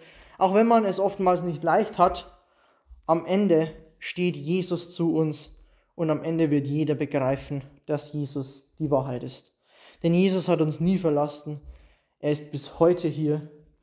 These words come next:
Er hat das Leid zerschmettert und er wird es eines Tages zerschmettern. Er ist bis heute gegenwärtig, weil er lebt, weil er die Wahrheit ist,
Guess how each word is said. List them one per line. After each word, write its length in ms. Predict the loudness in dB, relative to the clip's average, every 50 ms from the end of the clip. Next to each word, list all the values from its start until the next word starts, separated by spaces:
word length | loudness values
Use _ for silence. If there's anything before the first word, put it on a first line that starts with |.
| _ _ _ _ _ _ _
Er 120 | -4 -2 0
hat 80 | 0
das 160 | 0 0 0
Leid 320 | 2 4 4 4 4 2 0
zerschmettert 680 | -4 -6 -4 -4 -4 -4 -4 -6 -6 -6 -4 -4 -2
und 120 | -2 0 0
er 100 | 0 2
wird 140 | 2 2 2
es 120 | 0 -2
eines 320 | -4 -6 -6 -6 -6 -8
Tages 340 | -8 -6 -6 -4 -4 -6 -8
zerschmettern. 580 | -10 -12 -12 -10 -8 -8 -8 -8 -10 -12 -12 -14 -16 _ _ _ _ _ _ _ _
Er 100 | 0 0
ist 100 | 2 2
bis 180 | 2 0 2 4
heute 260 | 4 4 4 2 0
gegenwärtig, 720 | -2 -2 -2 0 0 0 2 2 2 0 0 -2 -2 0
weil 180 | 0 2 2 0
er 60 | 0
lebt, 420 | 2 2 0 0 0 -4 -18 -20 -20 _ _ _ _ _ _ _ _ _ -2
weil 120 | 2 2
er 60 | 2
die 160 | 2 2 4 6
Wahrheit 360 | 6 6 4 2 -2 -4 -4
ist, 300 | -4 -6 -8 -10 -18